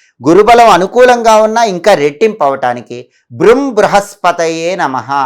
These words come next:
అని ఇరవై ఒక్క సార్లు కానీ, పదకొండు సార్లు కానీ చదువుకొని బయటికి వెళ్ళండి. "బృం బృహస్పతయే నమః." ఈ మంత్రం చదువుకుని వెళితే విశేషంగా గురుబలాన్ని పెంపొందింపజేసుకొని సమస్త శుభాలను సిద్ధింపజేసుకోవచ్చు. ఎప్పటికప్పుడు గ్రహాల సంచారంలో మార్పు వల్ల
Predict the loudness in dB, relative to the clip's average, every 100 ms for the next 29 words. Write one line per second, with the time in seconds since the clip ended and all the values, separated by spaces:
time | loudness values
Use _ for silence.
0 | -4 -6 -6 -4 -4 -4 -6 -8 -6 -6
1 | -6 -8 -8 -8 -8 -8 -8 -8 -8 -8
2 | -12 -12 -12 -12 -14 -8 -8 -10 -14 -16
3 | -16 -18 _ _ -10 -2 -2 -2 -4 -4
4 | -4 -6 -8 -6 -4 -2 -2 -4 -8 -10
5 | -12 -12 -10 -10 -8 -8 -8 -8 -8 -8
6 | -8 -8 -8 -10 -12 _ _ -10 -2 0
7 | 0 -4 -4 -4 -4 -4 -2 -2 -4 -8
8 | -10 -8 -10 -10 -10 -10 -10 -12 -12 -12
9 | -14 _ _ -8 -8 -10 -14 -12 -6 -4
10 | -4 -8 -12 -12 -12 -16 -14 -14 -16 -16
11 | -14 -14 -14 -20 _ _ _ -4 -2 0
12 | -4 -2 -4 -4 -6 -4 -4 0 0 0
13 | -4 -8 -4 -2 0 -2 -4 -4 -2 -2
14 | -2 -6 -6 -4 -2